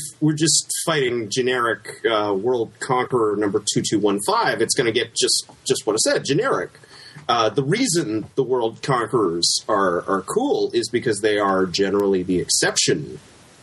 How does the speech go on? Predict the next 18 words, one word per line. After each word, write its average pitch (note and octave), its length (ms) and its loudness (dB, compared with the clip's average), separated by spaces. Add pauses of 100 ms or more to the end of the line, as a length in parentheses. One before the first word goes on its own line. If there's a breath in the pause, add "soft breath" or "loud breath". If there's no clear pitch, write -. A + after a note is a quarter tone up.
(140)
to G#2+ 160 2
the F2+ 100 0
rule. F2+ 500 0 (640 loud breath)
But A#2+ 340 0 (640)
I've G#2+ 140 0
heard C3+ 240 -2
from A2+ 180 0
many, B2+ 440 0 (600)
uh, G#2+ 240 2 (140)
screenwriters G2 640 0 (140)
in F#2+ 200 0
many A2 240 2
an G2+ 80 0
interview F#2 480 0
that G2 160 2
if G2 180 0
you're, E3 580 2 (240)
if A2+ 160 0